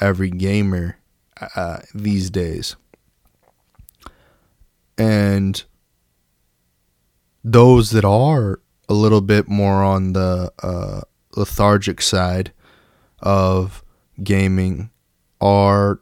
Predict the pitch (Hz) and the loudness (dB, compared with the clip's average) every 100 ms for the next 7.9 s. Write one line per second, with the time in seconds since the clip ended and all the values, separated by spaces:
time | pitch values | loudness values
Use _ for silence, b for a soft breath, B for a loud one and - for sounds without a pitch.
0 | - 104 117 131 117 123 117 117 - 131 | -6 0 2 2 2 -2 -2 -4 -2 2
1 | 123 120 117 113 110 110 104 _ _ _ | 2 2 2 2 2 2 -2 _ _ _
2 | _ _ _ _ - 120 110 - 127 123 | _ _ _ _ -4 -2 0 2 2 2
3 | 117 - 107 113 - 107 110 113 110 110 | 0 -4 -2 0 -2 -6 0 2 2 0
4 | - 110 110 113 - 107 107 123 107 90 | -2 0 0 0 0 0 2 0 0 -2
5 | 90 - - - 92 98 95 92 92 92 | -2 -8 -10 -10 -4 -2 -2 -2 -4 -6
6 | - _ _ _ _ - B B B B | -12 _ _ _ _ -14 B B B B
7 | B B - 107 113 113 107 104 104 | B B -2 2 4 4 4 4 0